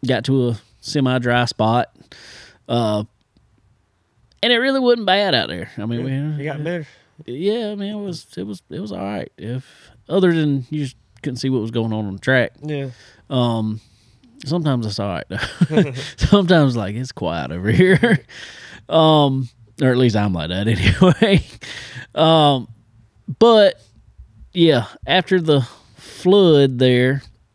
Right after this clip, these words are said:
Speaker 1: it, they claim, Ron said, I don't know, he said it rained about three inches at the
Speaker 2: It rained a
Speaker 1: track,
Speaker 2: lot.
Speaker 1: and I believe it,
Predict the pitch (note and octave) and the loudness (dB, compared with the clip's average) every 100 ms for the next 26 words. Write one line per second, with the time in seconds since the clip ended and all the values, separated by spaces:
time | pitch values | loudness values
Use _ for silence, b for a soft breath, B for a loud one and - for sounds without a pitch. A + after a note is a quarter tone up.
0 | _ _ - E2 A2+ - _ _ _ _ | _ _ -16 -12 -12 -14 _ _ _ _
1 | _ D#2+ G2+ C3+ D#3 D#3 B2+ A#2 C#3 A2+ | _ -12 -8 -2 2 2 2 0 0 0
2 | A2+ G#2 G2 G#2 F2 G2+ F#2+ - A#2+ B2 | -2 0 -2 -4 -6 -6 -8 -8 -8 -6
3 | A2 A2 C3 A2 G#2 - A#2+ B2 A#2+ G#2 | -4 -4 -4 -4 -6 -6 -6 -4 -4 -6
4 | F#2+ G2 - G#2 F2+ A#2 G#2+ G2 E3 E3 | -8 -10 -12 -12 -14 -6 -4 -2 -2 -2
5 | A2 A2 A2+ A#2+ A2+ A#2+ G2+ F#2 | -2 -2 -2 -2 -2 -2 -2 -4